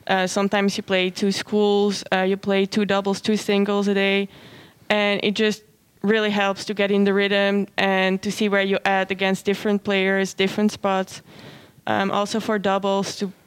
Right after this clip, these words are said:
try different partners, different combinations. Um, so it's really getting that experience, uh, in the fall tournaments, um, that helps towards the spring.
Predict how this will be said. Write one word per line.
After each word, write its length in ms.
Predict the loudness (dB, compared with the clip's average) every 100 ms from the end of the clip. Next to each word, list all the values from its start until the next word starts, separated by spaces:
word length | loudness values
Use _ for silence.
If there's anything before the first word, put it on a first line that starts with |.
| -4
try 380 | -2 0 -2 -4 -2
different 360 | -2 2 0
partners, 640 | 2 0 0 0 2 0 -2
different 340 | -4 -2 -2
combinations. 840 | 0 2 2 2 2 2 0 0 -8 -20 -20 -20 -20 _ _
Um, 420 | -2 0 0 -2 -6 _ _ _ _
so 280 | -2 0 2
it's 240 | 0 -2
really 220 | 0 0 0
getting 340 | 0 0 2
that 200 | 0 0 -4
experience, 960 | -6 -4 -2 0 2 2 2 0 -4 -6 -2
uh, 160 | 0 0
in 100 | 0
the 60 |
fall 220 | 0 -2
tournaments, 600 | 0 0 2 2 0 -2 -6 -4
um, 480 | 0 0 0 -2 -6 -14 _ -4
that 180 | -2 0
helps 500 | -2 -2 -4 -10 -6
towards 420 | -2 0 -2 -4
the 80 | -8
spring. 360 | -6 -4 -4